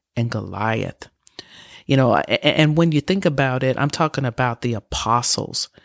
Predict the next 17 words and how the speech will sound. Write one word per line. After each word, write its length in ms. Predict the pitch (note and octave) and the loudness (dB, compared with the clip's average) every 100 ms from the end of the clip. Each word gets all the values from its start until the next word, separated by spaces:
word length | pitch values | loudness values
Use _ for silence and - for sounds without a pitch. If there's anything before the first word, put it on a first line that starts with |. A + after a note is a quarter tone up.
| _ _ _ _ _ - | _ _ _ _ _ -4
Uh, 100 | - | 0
I'm 140 | D3+ - | 2 2
thinking 340 | G#3+ G#3+ E3+ | 0 0 2
about 520 | C#3+ - C3+ B2 - - _ - | 0 0 0 0 -4 -16 _ -2
these 280 | A3 A#3 - | 0 2 -2
people. 460 | - - G3 A#2+ | -4 -2 0 -2
I'm 60 | A2+ | -2
thinking 240 | - - | 0 0
about 320 | C3+ B2+ B2 - _ | 0 0 -4 -8 _
Esther. 540 | C3 B2+ - - G2+ - _ _ _ _ _ _ _ _ - | -2 0 -2 -4 -8 -12 _ _ _ _ _ _ _ _ 0
You 100 | C#3+ | 2
know, 80 | C#3 | 4
I-, 140 | D#3+ | 4
I'm 120 | F#3 | 2
thinking 280 | - A#3 F#3+ | 2 2 2
about 480 | D3+ B2+ B2+ A#2 A2+ | 0 0 -2 -4 -6
Job. 720 | - - C3 A#2+ A2 G#2 - | -2 2 2 2 -2 -6 -10